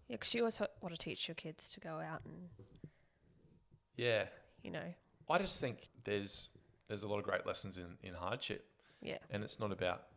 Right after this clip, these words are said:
Speaker 2: it's not that I had a hard life or anything like that. I, I love the life that I've had, but I think you need challenges in life. Like, they build resilience and they build character and they, they show you who you really are. And if you just, you know, given everything without having to really work hard for it,
Speaker 1: Yeah.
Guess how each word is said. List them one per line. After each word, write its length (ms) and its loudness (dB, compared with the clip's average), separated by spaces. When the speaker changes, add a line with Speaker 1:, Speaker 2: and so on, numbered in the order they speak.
Speaker 2:
it's 140 2
not 140 2
that 80 0
I 100 6
had 80 2
a 340 -14
hard 300 0
life 300 0
or 60 -4
anything 200 -4
like 160 -10
that. 240 2
I, 200 -6
I 40 -2
love 240 -2
the 60 -4
life 200 -2
that 100 -6
I've 140 -4
had, 200 2
but 220 0
I 60 -6
think 160 -2
you 60 0
need 160 4
challenges 400 4
in 80 2
life. 280 6
Like, 80 4
they 80 4
build 160 2
resilience 480 0
and 100 -2
they 20 0
build 140 -2
character 520 2
and 120 -4
they, 180 -2
they 100 -2
show 180 4
you 120 2
who 100 -2
you 100 0
really 240 0
are. 340 6
And 120 -4
if 220 -8
you 80 -2
just, 260 -2
you 80 -6
know, 80 -4
given 260 6
everything 320 4
without 260 6
having 200 2
to 60 -2
really 200 -2
work 260 4
hard 260 8
for 260 0
it, 100 -2
Speaker 1:
Yeah. 200 -8